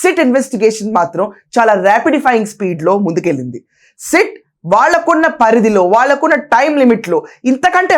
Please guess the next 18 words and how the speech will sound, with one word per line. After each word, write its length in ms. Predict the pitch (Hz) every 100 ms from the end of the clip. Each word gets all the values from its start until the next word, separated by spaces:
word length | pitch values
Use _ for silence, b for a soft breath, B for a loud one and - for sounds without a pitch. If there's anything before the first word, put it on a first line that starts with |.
| -
ఫాస్ట్‌గా 340 | 233 233 240 220
ఎవరూ 160 | 190 214 -
చేయలేరు 360 | 180 185 190 190
అని 100 | 185 180
చెప్పి 240 | 160 247 370 381 B _ -
ప్రతి 200 | 233 359
ఒక్కళ్ళు 240 | 370 381 285
ఆశ్చర్యపోయారు. 680 | 226 - 190 175 170 156 135 131 b b -
And 280 | 233 302 214 - _ _ _ -
మరీ 300 | 165 240 370 349
ఇంపార్టెంట్గా 640 | - 220 190 156 147 139 165 208 B
మనం 140 | 214 240
ఇక్కడ 140 | 240 214 254
చూసుకోవాల్సిన 540 | 285 294 269 214 196 170
విషయాలు 320 | 165 180 202 180
రెండు 160 | 156 156
ఉన్నాయి. 200 | 180 170 b b b 170 185
రాష్ట్రంలో 600 | 226 285 - 294 220